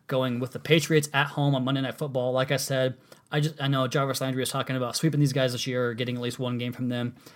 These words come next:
It, uh, you know, <laughs> they're, they're a very good team, and I just think that they're too much to handle this year. Maybe next year, but Patriots going fifteen and one includes two wins over the Dolphins. So they knock us off again. Dolphins fall back to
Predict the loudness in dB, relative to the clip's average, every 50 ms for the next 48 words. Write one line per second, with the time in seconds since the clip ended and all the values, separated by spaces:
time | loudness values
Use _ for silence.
0 | -20 -16 -10 -10 -8 -6 -4 -4 -4 -2 -2 -2 -2 -2 -2 -4 -6 -8 -12 -14
1 | -14 -10 -6 -6 -6 -6 -6 -10 -18 -20 -20 -20 -20 -20 -20 _ _ 8 8 8
2 | 8 8 8 8 8 8 6 4 2 2 2 4 4 4 4 2 -2 -2 -4 -4
3 | -4 -4 -4 -4 -4 -2 0 0 2 2 0 0 0 -2 -2 -2 -4 -6 -4 -2
4 | -4 -2 -2 0 0 0 0 -2 -2 -4 -4 -4 -6 -6 -4 -4 -4 -4 -4 -4
5 | -4 -2 -2 0 2 2 4 2 2 0 -2 -4 -4 -4 -4 -4 -6 -6 -8 -16
6 | _ _ _ _ _ _ _ _ -20 -20 _ _ _ -10 2 6 6 6 8 8
7 | 6 4 6 6 4 4 4 4 4 4 2 4 4 2 2 2 2 2 0 0
8 | 0 -2 -2 -4 -2 -2 -4 -2 0 2 2 2 2 2 2 2 0 0 0 -2
9 | -2 -2 -4 -4 -4 -4 -4 -4 -2 -2 -2 -2 -4 -8 -14 -20 -20 -20 _ -4
10 | -2 2 6 6 6 6 6 4 4 4 4 2 2 0 0 2 4 4 4 2
11 | 0 -2 -6 -10 -20 -14 -4 -2 0 0 0 0 -2 -2 0 2 2 2 2 4
12 | 2 2 2 2 0 -2 -2 -2 0 0 0 -2 -4 -6